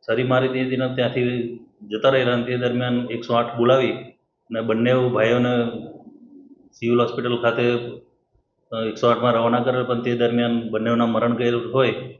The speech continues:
તે બાબતની ફરિયાદ, અ, પોલીસ સ્ટેશનમાં નોંધાતા, અ, બી એન એસ ની કલમ એકસો ત્રણ એક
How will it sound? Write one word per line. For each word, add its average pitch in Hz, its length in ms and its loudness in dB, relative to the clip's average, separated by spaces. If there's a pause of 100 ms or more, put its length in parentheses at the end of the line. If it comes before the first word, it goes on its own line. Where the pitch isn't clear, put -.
(340)
તે 120 60 -2
બાબતની 120 440 2
ફરિયાદ, 123 380 2 (880)
અ, 113 260 0 (120)
પોલીસ 131 160 0
સ્ટેશનમાં 131 420 0
નોંધાતા, 120 440 2 (1040)
અ, 117 300 -2 (100)
બી 117 120 2
એન 127 140 0
એસ 127 180 -2
ની 123 80 0
કલમ 120 460 2 (360)
એકસો 120 220 -2 (100)
ત્રણ 123 260 2
એક 135 220 0